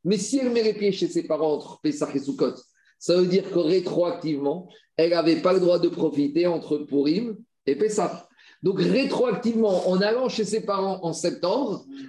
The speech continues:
elle a fait que ce qu'elle avait profité entre Purim et Pessah, elle n'avait pas le droit. Donc elle a transgressé rétroactivement.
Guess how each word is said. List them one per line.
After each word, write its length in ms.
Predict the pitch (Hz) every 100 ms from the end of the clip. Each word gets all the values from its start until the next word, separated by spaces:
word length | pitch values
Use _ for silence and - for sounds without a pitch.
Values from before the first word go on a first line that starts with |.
| -
elle 280 | 190 226 233
a 120 | 226
fait 260 | - 233 220
que 120 | 202
ce 100 | 190
qu'elle 160 | 233 226
avait 220 | 226 226
profité 480 | - 208 220 190 214
entre 180 | 190 143
Purim 240 | 180 180
et 60 | 170
Pessah, 340 | 160 - 196 196
elle 120 | 202
n'avait 260 | 190 196 190
pas 100 | 190
le 140 | 190
droit. 340 | 170 143 147 147
Donc 260 | 131 175 190
elle 120 | 160 151
a 80 |
transgressé 640 | 151 - 143 135 139 - 185
rétroactivement. 800 | 170 156 143 143 - 123 110